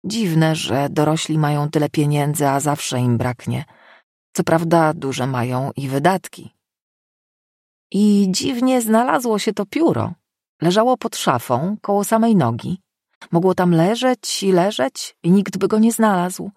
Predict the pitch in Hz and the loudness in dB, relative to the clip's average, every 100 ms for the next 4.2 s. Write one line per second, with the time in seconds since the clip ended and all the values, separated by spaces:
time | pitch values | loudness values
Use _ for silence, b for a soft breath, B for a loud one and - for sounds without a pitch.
0 | b b b _ 156 185 - 214 185 - | b b b _ 0 0 0 -4 -2 2
1 | 233 277 277 285 254 277 277 - 294 285 | 2 2 0 0 0 0 0 0 -4 0
2 | 311 226 156 - - - _ _ _ _ | 0 2 0 -6 -14 -20 _ _ _ _
3 | _ - 170 170 - 196 208 - 156 156 | _ -2 2 2 0 0 0 -2 -4 -2
4 | 160 | -2